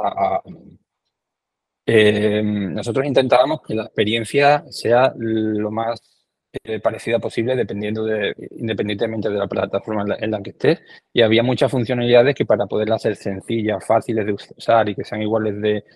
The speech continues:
eficientes de, independientemente de la plataforma que, que, que utilices, eh, si lo hacíamos en una versión de la web, pero para móvil, adaptada al móvil, eh, iba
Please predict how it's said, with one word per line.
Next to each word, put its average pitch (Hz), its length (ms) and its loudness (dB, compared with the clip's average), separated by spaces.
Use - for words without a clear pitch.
eficientes 107 580 -2
de, 101 160 0
independientemente 107 800 -2
de 110 80 2
la 110 60 -2
plataforma 107 500 -6
que, 101 340 0
que, 98 320 0
que 98 80 -4
utilices, 117 460 -2
eh, 110 300 4
si - 160 -6
lo 107 80 2
hacíamos 107 540 -2
en 107 160 -2
una 113 160 2
versión 110 600 0
de 107 180 -2
la 104 140 2
web, 98 340 0
pero 98 220 -2
para - 220 -8
móvil, 175 400 0
adaptada 101 340 -6
al 98 80 -8
móvil, 160 340 2
eh, 107 380 4
iba 117 420 4